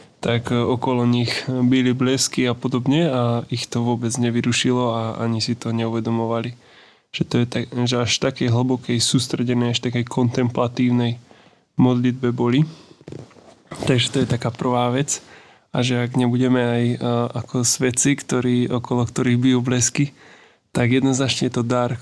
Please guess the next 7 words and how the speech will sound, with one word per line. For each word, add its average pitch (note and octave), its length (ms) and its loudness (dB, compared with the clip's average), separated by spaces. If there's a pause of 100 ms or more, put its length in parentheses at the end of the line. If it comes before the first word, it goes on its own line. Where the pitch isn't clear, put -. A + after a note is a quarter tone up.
o A#2+ 160 -2
ktorý A#2+ 360 0
môžeme B2 340 0
prosiť, B2 480 -2
e, - 100 -8 (440)
Pána A#2+ 340 -2
Boha. A2+ 380 -2